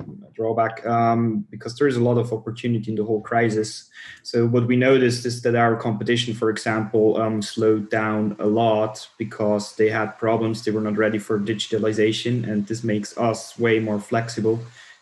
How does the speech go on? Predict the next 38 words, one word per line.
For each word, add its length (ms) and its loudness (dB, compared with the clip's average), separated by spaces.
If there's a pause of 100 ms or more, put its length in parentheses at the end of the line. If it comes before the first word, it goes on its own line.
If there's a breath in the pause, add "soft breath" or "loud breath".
and 120 -2
we 60 0
can 160 -4
actually 400 0
approach 580 0
customers 560 -4
in 80 0
another 300 0
way 480 4
and 200 2
adapt 400 2
to 60 -4
their 160 4
needs. 560 -2
And 540 0 (400 soft breath)
just 340 -2
by 640 4 (300)
flexibly 580 2
reacting 720 2
to 140 -4
new 200 2
challenges, 880 0
um, 300 -2
this 160 -2
puts 320 -2
us 180 -2
in 80 -4
a 40 -2
better 240 0
place 520 0
and 140 0
actually 480 -2
makes 320 -4
us 140 -8
faster 440 -2
than 140 -2
our 180 0
competition. 800 -2